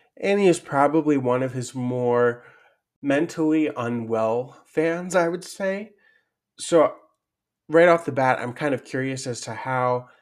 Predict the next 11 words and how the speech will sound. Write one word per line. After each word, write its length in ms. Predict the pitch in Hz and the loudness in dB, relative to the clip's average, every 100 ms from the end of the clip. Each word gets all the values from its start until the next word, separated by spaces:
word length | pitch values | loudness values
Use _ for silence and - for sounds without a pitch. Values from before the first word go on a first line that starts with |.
| _ _ _ - | _ _ _ -12
it 60 | 135 | -4
just 180 | 151 143 | -4 0
so 80 | 139 | 0
happens 540 | 123 120 127 117 113 | 0 0 -2 -4 -2
that 180 | 117 101 | -4 -4
he 140 | 120 | -10
crashes 800 | - - 143 139 135 135 120 - - _ _ _ _ _ | -14 -6 -4 -4 -6 -8 -10 -12 -18 _ _ _ _ _
his 280 | - 131 123 - | -6 -6 -8 -14
car 720 | - 135 120 98 95 113 131 _ _ _ _ _ _ _ | -2 2 4 2 0 -8 -18 _ _ _ _ _ _ _
near 340 | 127 120 117 107 | -4 0 0 0
her, 400 | 110 101 - | 0 -2 -4